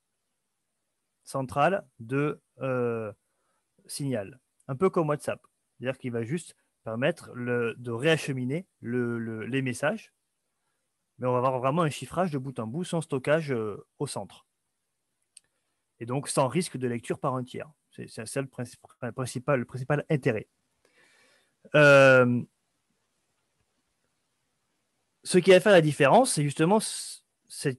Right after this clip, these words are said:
c'est ce chiffrage, cette capacité, et c'est pour ça que c'est reconnu comme étant une application à utiliser si on veut rester hors des écoutes, euh, eh ben, c'est cette capacité à chiffrer de bout en bout sans laisser de traces nulle part.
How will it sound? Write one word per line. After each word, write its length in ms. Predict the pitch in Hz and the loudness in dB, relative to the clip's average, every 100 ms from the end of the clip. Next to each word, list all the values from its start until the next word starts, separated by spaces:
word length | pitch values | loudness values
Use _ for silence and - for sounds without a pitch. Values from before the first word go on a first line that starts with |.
| _ | _
c'est 320 | - - - | -20 -16 -12
ce 120 | 127 160 | -4 -4
chiffrage, 540 | 202 - 139 127 104 _ - | -4 0 2 0 -2 _ -12
cette 420 | - 131 139 127 | -8 -6 -4 0
capacité, 720 | 214 202 185 165 - 151 262 | 2 4 2 0 -4 -2 -2
et 40 | |
c'est 100 | 120 | -8
pour 160 | 117 123 | -8 -6
ça 100 | 151 | -6
que 80 | 127 | -6
c'est 80 | 110 | -4
reconnu 460 | 127 139 143 143 | -4 -2 -2 -2
comme 180 | 139 117 | -4 -6
étant 360 | 117 131 127 120 | -4 -4 -4 -6
une 120 | 123 | -8
application 640 | 120 127 127 123 139 131 - _ _ | -8 -6 -6 -4 -4 -6 -8 _ _
à 200 | - 185 | 4 4
utiliser 480 | 160 - 147 135 147 | 4 -4 -8 -4 -4
si 160 | 139 127 | -4 -6
on 100 | 120 | -4
veut 140 | 123 | 0
rester 500 | 123 123 - 139 135 | 0 0 -2 -2 0
hors 300 | - 160 143 | 2 2 2
des 160 | 131 123 | -2 -4
écoutes, 340 | 123 311 - _ _ - _ _ _ _ - | 0 -2 -2 _ _ -20 _ _ _ _ -2
euh, 640 | 156 151 143 135 131 123 123 | 2 6 6 6 6 4 0
eh 80 | 139 | 0
ben, 200 | 147 202 | 2 2
c'est 100 | 175 | 0
cette 160 | 151 139 | -6 -2
capacité 560 | 139 - - 117 190 | -2 -2 -6 -4 2
à 80 | 175 | 2
chiffrer 480 | - 127 - 202 - | 0 -8 -2 -2 -2
de 160 | 131 185 | 0 2
bout 240 | 175 170 | 2 -2
en 100 | 131 | -2
bout 240 | 123 185 175 | -2 -4 -4
sans 140 | 165 | -4
laisser 260 | 143 139 131 | -4 -4 -8
de 100 | 117 | -6
traces 320 | - 175 - | -4 -4 -4
nulle 160 | 135 | -12
part. 220 | 123 104 | -10 -12